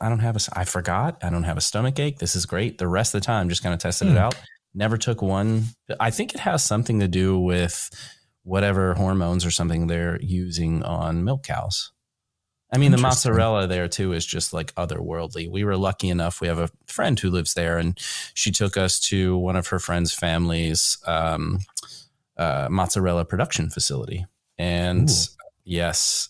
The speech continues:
Speaker 1: oh, we got to see the process from start to finish. And he did, like, this cool knot one, like, brand new, fresh,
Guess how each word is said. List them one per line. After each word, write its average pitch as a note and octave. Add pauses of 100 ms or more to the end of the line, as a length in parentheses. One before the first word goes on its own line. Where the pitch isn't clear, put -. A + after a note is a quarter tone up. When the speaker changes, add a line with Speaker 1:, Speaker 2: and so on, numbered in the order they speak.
(140)
Speaker 1:
oh, F#2+
we F2
got F2+
to F2
see F#2
the F2
process F#2
from -
start F#2
to -
finish. -
And F2+
he F2+
did, F2+
like, F2
this F2+
cool F2+
knot F2+
one, F2+
like, E2+ (160)
brand F2+
new, F2
fresh, F2+